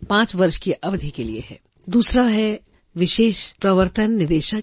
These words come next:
एवं विशेष प्रवर्तन निदेशक न्याय निर्णयन। वेतन मैट्रिक्स लेवल यहाँ पर भी चौदह है और एक वर्ष की अवधि के लिए यहाँ पर दो पद रिक्त हैं। अपर प्रवर्तक निदेशक, ग्रेड वेतन होगा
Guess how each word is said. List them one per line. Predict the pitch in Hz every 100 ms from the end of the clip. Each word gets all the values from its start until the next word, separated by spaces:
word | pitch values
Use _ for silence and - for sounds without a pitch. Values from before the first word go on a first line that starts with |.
| -
एवं | 170 156 147 - _ -
विशेष | 190 - 226 202
प्रवर्तन | - 185 160 160 147 123 - _ -
निदेशक | 165 165 156 - - _ -
न्याय | 170 175 185
निर्णयन। | 160 143 143 135 - _ _
वेतन | 202 214 247
मैट्रिक्स | 233 233 - 202
लेवल | 202
यहाँ | 208 147 156
पर | 160 147
भी | 165 196
चौदह | - 143 123 135
है | 139 196 - _ -
और | 156 123 - - - - _ _ _ _ -
एक | 240 240
वर्ष | 180 170 -
की | 185
अवधि | 143 147 180
के | 220
लिए | 196 208 240
यहाँ | 247 165 156
पर | - 131 185 - 147
दो | 156 202 202
पद | - 135 -
रिक्त | 139 143 - -
हैं। | 110 - _ _ -
अपर | 233 233 226 214
प्रवर्तक | - 175 156 151 185 180 - 185
निदेशक, | 156 202 214 - 113 - _ _ 175
ग्रेड | 202 208
वेतन | 208 202 202
होगा | 180 196 208